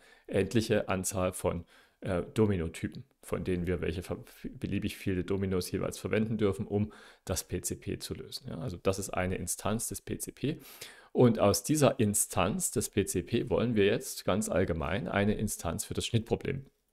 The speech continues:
konstruieren. Das bedeutet, wir benötigen zwei Grammatiken. Und, äh, das heißt, äh, die, die nenne ich jetzt hier G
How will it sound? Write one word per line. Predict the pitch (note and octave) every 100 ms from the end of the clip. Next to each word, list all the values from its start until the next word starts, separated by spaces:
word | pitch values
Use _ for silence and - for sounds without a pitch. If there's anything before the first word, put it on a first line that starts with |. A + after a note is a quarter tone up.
| _ _
konstruieren. | - F2+ - - - - - - _ _ -
Das | G2+ -
bedeutet, | - G2+ G2+ F#2+ - _ _ _ _ _ _ _ _ _ -
wir | A#2 F#2+
benötigen | G2 F#2+ G#2 G#2+ G#2+ - - _
zwei | - G2 F#2+
Grammatiken. | G2+ G2 G2+ G2+ - A#2+ _ _ _ _ _ _
Und, | E3+ F2+ F2 - - - - -
äh, | A2 F#2+ F2+ - -
das | F2 -
heißt, | F2+ F2 - - G#3
äh, | - - A2
die, | G#2
die | - G2
nenne | F#2 G2
ich | G2+
jetzt | F2+ -
hier | - F#2
G | -